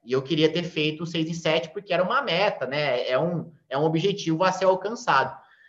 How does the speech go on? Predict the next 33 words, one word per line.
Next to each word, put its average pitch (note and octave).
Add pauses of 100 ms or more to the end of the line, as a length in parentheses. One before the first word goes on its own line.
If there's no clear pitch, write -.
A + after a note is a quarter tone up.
(360)
Então, A#3+
assim, B3
eu F3+
tava A3
com B3
essas A#3+
duas A#3+
emoções. A#3+
Poxa, F3+
que -
legal, F#3+
melhorei E3+
muito G3+
meu A3
negócio, F3 (280)
mas E3
não F#3
fiz G3
o F#3
seis F3+
em G3
sete. - (140)
E B2+
isso C3
é -
ruim. D3 (180)
O -
que D#3+
que E3
eu G#3
fiz G3
de F#3+
errado? D#3+